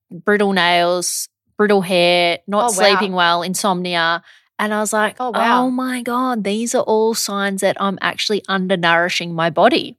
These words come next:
Speaker 2: Oh, wow. See, I don't have any of those. I've got quite strong nails and my hair's quite
Speaker 1: Yeah.
Speaker 2: strong.
Speaker 1: And then,
Speaker 2: Interesting.
Speaker 1: well, you never know what's going on with your hormones
Speaker 2: Yeah.
Speaker 1: as well. And protein actually has the ability to, um, ab-, ab-, absorb's not the right word, but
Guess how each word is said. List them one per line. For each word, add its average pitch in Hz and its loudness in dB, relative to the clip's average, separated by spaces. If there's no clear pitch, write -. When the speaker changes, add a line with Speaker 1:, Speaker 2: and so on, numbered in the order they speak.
Speaker 2:
Oh, 254 -2
wow. 208 4
See, 247 -2
I 240 2
don't 302 -2
have 339 -6
any 233 -4
of 247 -6
those. 226 -2
I've 214 0
got - -6
quite - -6
strong 247 -8
nails 214 -8
and 202 -8
my 208 -4
hair's 202 -6
quite 247 0
Speaker 1:
Yeah. 233 8
Speaker 2:
strong. 220 0
Speaker 1:
And 240 4
then, 247 2
Speaker 2:
Interesting. - -16
Speaker 1:
well, 330 -2
you 339 2
never 359 0
know 359 4
what's 330 2
going 208 0
on 196 -2
with 185 -6
your 190 -2
hormones 202 2
Speaker 2:
Yeah. 208 4
Speaker 1:
as 185 -4
well. 185 4
And 208 0
protein 240 2
actually 196 -2
has - -4
the 196 0
ability 180 -2
to, 175 -4
um, 165 2
ab-, 196 -2
ab-, 196 -8
absorb's 226 2
not 208 -4
the - -8
right 175 4
word, 170 -2
but - -4